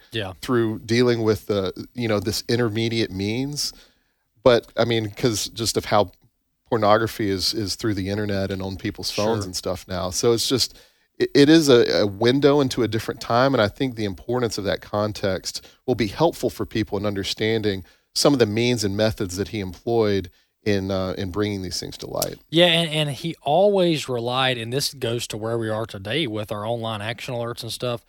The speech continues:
Speaker 1: um, and, and the documentaries, uh, wanting people to consume our content that we're producing to have it,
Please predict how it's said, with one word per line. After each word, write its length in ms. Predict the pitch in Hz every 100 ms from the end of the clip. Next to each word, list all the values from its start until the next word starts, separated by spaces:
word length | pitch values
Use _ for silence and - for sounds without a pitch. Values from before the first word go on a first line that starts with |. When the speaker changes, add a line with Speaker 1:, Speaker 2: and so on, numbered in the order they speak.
| _ _ _ _
Speaker 1:
um, 420 | 110 110 107 107 95
and, 220 | - 113
and 180 | 107 104
the 60 | 101
documentaries, 840 | 117 123 - 120 123 120 120 113 120
uh, 240 | 113 107 -
wanting 380 | 123 139 156 147
people 380 | - - 160 139
to 160 | - 131
consume 680 | 123 113 - 165 180 170 160 _ -
our 180 | 147 170
content 520 | - 165 165 147 123
that 80 | 117
we're 120 | 123
producing 560 | - 143 247 - 113 110 - _ _ -
to 80 | 127
have 260 | - 151
it, 140 | 143